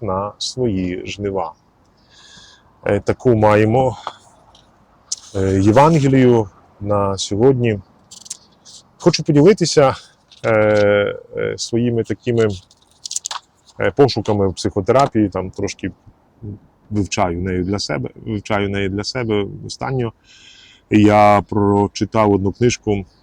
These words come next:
е, читаю одну книжку основоположників Н Л П. Є такий напрямок в психотерапії, там є такий цікавий приклад. Е, уявіть собі, що ви бачите на столі миску,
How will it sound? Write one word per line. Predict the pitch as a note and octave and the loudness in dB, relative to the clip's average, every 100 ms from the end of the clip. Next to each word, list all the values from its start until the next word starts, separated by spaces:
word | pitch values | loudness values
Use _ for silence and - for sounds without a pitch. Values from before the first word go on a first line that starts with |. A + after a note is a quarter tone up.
| _ - - | _ -20 -14
е, | A2 G#2+ G#2+ G#2+ G#2+ | -10 -8 -6 -6 -4
читаю | - - G#2 F2+ | -4 0 2 2
одну | F2+ F#2+ | -2 -2
книжку | - B2+ - | 0 0 0
основоположників | G#2+ - G#2+ A2 A#2 A#2+ B2 A2+ A#2 A#2 - - - _ _ _ - | -4 -2 -4 2 2 2 -2 -4 -2 -2 -4 -14 -20 _ _ _ -4
Н | A#2 | 2
Л | A2+ A2 | 2 2
П. | B2 F#2+ - _ - | 0 -2 -4 _ -6
Є | G2 | -6
такий | F#2 - G2 | -6 -6 -4
напрямок | G2 - F#2+ F#2 - | -4 -6 -6 -8 -8
в | G#2 G2 F#2 G2+ F#2 - _ _ - _ _ _ _ _ _ | -6 -4 -2 -4 -4 -10 _ _ -20 _ _ _ _ _ _
психотерапії, | - A#2 A#2 A#2 C#3+ C#3+ A2 | -8 -4 -2 0 0 2 2
там | B2 C3+ | 2 0
є | A#2 | -2
такий | - G#2 | -4 -10
цікавий | - A2+ G#2+ G2+ | -8 -4 -2 -2
приклад. | B2+ - G#2+ - _ - - - - _ _ | -4 -2 -4 -6 _ -18 -18 -20 -20 _ _
Е, | A#2 A2 A2+ | -2 0 2
уявіть | A#2 C#3 D#3 | 2 2 2
собі, | - C#3+ D3 | 0 2 2
що | - C#3 | 0 0
ви | C#3 | 2
бачите | B2+ C#3 - A#2 A#2+ | 4 2 0 -4 -2
на | A2 | -2
столі | - A#2+ C3+ B2 | 0 2 4 4
миску, | G#2 G#2+ - - C#3+ D#3+ | 2 0 0 -2 -2 -2